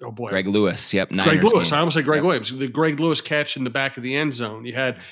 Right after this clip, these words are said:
Speaker 1: you did have a certain number of close games. You had a late season swoon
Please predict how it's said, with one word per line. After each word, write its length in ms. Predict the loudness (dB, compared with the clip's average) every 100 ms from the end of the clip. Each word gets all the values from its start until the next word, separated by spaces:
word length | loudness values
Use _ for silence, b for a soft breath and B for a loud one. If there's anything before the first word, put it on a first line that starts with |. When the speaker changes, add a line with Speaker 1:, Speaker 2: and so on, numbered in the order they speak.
| B
Speaker 1:
you 100 | -2
did 160 | 0 2
have 140 | 2
a 40 |
certain 320 | 0 -2 -2 -2
number 200 | -2 -4
of 100 | -4
close 240 | -6 -4
games. 260 | -4 -4 -4
You 60 |
had 80 | -4
a 100 | -2
late 220 | -2 -2
season 420 | -2 -2 0 -2
swoon 600 | -2 -2 -2 -2 0 -4